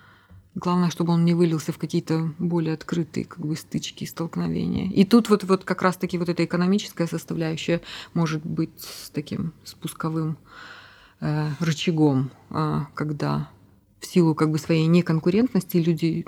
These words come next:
будут чувствовать меньшую защищённость в своей, как бы, стране по сравнению с приезжими.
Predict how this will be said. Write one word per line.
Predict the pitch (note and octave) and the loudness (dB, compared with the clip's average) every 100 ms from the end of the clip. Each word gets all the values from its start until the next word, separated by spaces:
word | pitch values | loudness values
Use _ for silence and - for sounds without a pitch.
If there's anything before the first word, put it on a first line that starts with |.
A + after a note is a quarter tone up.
| - | -8
будут | F#3 E3 D#3+ D#3+ | -6 -2 0 0
чувствовать | - - E3 D#3 | -2 -6 -6 -4
меньшую | E3 E3 D#3+ D#3+ | 0 0 -2 -4
защищённость | D3+ D3+ - E3+ D#3 C3+ - | -4 -4 -6 -4 -4 -6 -10
в | |
своей, | - - - | -8 -6 -6
как | - - | -8 -8
бы, | G2 D3+ - | -6 -6 -8
стране | - - D#3+ D#3 D3 D3+ - - - - - _ - | -16 -8 -6 -4 -4 -6 -14 -18 -20 -20 -20 _ -4
по | |
сравнению | C#3+ E3 E3 D#3+ C#3+ | 0 2 4 4 2
с | - | 0
приезжими. | - D3 C#3+ C#3+ - - F3+ | -4 -2 -2 -4 -4 -6 -6